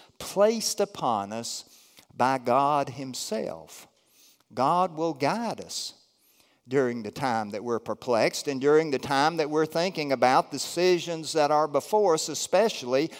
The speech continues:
as we're in prayer about them.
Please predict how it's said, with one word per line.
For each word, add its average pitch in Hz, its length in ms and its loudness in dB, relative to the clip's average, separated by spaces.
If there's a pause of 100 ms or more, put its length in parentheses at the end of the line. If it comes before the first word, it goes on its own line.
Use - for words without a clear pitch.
(140)
as 143 260 2
we're 160 200 4
in 180 220 2
prayer 160 600 4 (200)
about 175 500 2
them. 92 180 -10